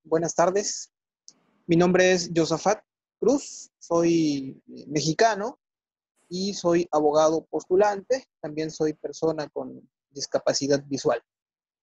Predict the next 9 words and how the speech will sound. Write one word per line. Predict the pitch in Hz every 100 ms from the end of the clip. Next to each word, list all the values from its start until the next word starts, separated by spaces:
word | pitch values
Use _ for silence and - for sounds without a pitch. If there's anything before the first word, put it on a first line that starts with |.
| _ - - - - - _
Bueno, | - 208 196
yo | 202
tengo | 240 294 302
dos, | 262 226 233 233 - _ _ _ - -
eh, | 180 170 165 165 165 160
cuestiones. | 180 - 208 185 135 135 -
La | 156 -
primera, | 202 226 247 269 277 262 _ _ _ _ 185
mm, | 175 175 175